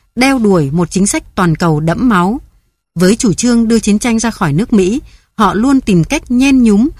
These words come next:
hoặc thổi bùng khói lửa ở khắp mặt địa cầu. Triều Tiên, Việt Nam, Santo Domingo, Trung Cận Đông, Mỹ Latin, vân vân. Hiện nay, họ đang khởi binh nghiêng nước,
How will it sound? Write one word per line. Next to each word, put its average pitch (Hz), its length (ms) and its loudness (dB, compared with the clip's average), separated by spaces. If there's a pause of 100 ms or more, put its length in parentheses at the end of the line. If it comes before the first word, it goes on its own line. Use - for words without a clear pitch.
(220)
hoặc 175 200 0 (120)
thổi 175 260 0
bùng 175 320 2
khói 175 220 -2
lửa 214 300 0
ở 151 180 -4
khắp - 320 -8
mặt 190 200 -2
địa 151 200 -4
cầu. 151 300 -2 (560)
Triều 180 200 2
Tiên, 240 360 0 (280)
Việt 180 240 0
Nam, 214 300 0 (440)
Santo 220 640 -2 (160)
Domingo, 208 640 2 (560)
Trung 247 200 0
Cận 180 240 -4
Đông, 226 260 0 (340)
Mỹ 196 280 2
Latin, 220 460 0 (100)
vân 190 160 -2
vân. 180 180 -2 (1600)
Hiện 214 220 2
nay, 233 300 2 (180)
họ 196 260 2
đang 254 300 0
khởi 190 260 0
binh 233 440 2
nghiêng 254 260 4
nước, 302 220 2